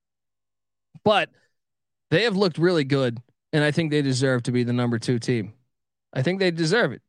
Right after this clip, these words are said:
Two road wins. Talk to me in college football. Who else has got two road wins <clears throat> against respectable opponents? First off, two road wins.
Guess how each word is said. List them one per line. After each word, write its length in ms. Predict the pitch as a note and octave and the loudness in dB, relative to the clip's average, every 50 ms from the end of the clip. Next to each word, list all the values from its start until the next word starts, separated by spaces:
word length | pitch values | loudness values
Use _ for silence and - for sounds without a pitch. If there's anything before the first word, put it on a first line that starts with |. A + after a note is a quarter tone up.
| _ - | _ -2
Two 300 | - A3+ C#4 D4 D4 C4+ | 0 2 2 4 4 2
road 220 | C4 C4 B3 A#3+ | 2 2 2 2
wins. 460 | G#3+ A3+ A3+ G3+ D3 A2+ A2+ - - _ _ - | 0 0 0 0 -2 -6 -8 -16 -20 _ _ -4
Talk 260 | - G#3+ B3+ D4 B3 | 0 0 0 0 -2
to 80 | - C4 | -4 -4
me 120 | C4+ B3+ | -2 -2
in 80 | A#3 F#3 | -2 -2
college 340 | - G#3 G#3 G#3 G3 D#3+ - | -2 -2 0 0 -2 -2 -2
football. 300 | - C#3 - D3+ C3+ C#3 | -4 -4 -2 0 0 2
Who 140 | F#3+ C4 | 2 2
else 160 | C4+ B3 G#3+ A#3+ | 2 0 -2 -4
has 100 | A3+ F3+ | -4 -2
got 260 | - G#3 G3+ F3 - | 0 0 0 0 -2
two 180 | - A3 A3 | 0 0 2
road 220 | G#3 G3+ G3+ G3 F3+ | 2 2 2 2 0
wins 420 | F3 F#3 E3+ A#2+ G2 G#2+ - - _ _ _ _ _ _ _ _ _ | 0 0 -2 -2 -6 -10 -18 -20 _ _ _ _ _ _ _ _ _
<clears throat> 400 | _ _ _ _ _ _ - - | _ _ _ _ _ _ -4 -4
against 460 | A#3 G#3+ G#3+ G3+ G3 A3+ B3+ - - | -4 0 0 0 0 0 0 -2 -2
respectable 540 | G#3 - - - C4 A#3 F3+ G#3+ G3+ G3 E3+ | -4 -4 -2 -2 -2 -2 -2 0 0 0 0
opponents? 540 | D3 - F#3+ F3+ C#3+ G#2 C#2+ - - - - _ _ _ _ _ _ _ _ _ _ _ _ _ _ - - - - _ _ _ _ _ _ _ _ _ _ _ - | 0 0 -2 -2 -2 -6 -10 -16 -20 -20 -20 _ _ _ _ _ _ _ _ _ _ _ _ _ _ -18 -18 -18 -18 _ _ _ _ _ _ _ _ _ _ _ -2
First 240 | - C4 D4 - C#4+ | -2 -2 0 0 0
off, 240 | A#3 F#3+ D#3+ C3+ - _ _ _ _ _ _ _ | 0 0 0 -4 -8 _ _ _ _ _ _ _
two 180 | - - D4+ D4+ | -4 -4 0 2
road 200 | C#4 C#4 C4 B3+ | 2 2 2 2
wins. 180 | B3+ B3+ A#3+ | 0 0 0